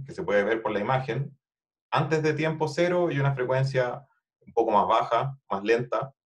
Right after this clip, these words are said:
después del tiempo cero. ¿Ya? Entonces, y esto ustedes lo pueden escuchar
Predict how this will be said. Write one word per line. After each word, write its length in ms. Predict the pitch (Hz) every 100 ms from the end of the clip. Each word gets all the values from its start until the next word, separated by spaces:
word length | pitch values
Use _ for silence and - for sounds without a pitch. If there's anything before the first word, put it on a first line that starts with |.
| _ _ -
después 320 | 98 123 123
del 160 | 117
tiempo 280 | 120 113 -
cero. 240 | - - - _ _ _ _ _ _ _
¿Ya? 120 | 95
Entonces, 500 | 98 104 104 110 110
y 120 | 104
esto 240 | 127 131 123
ustedes 240 | 127 120
lo 100 | 117
pueden 200 | 117 117
escuchar 600 | 117 104 107 123 143 -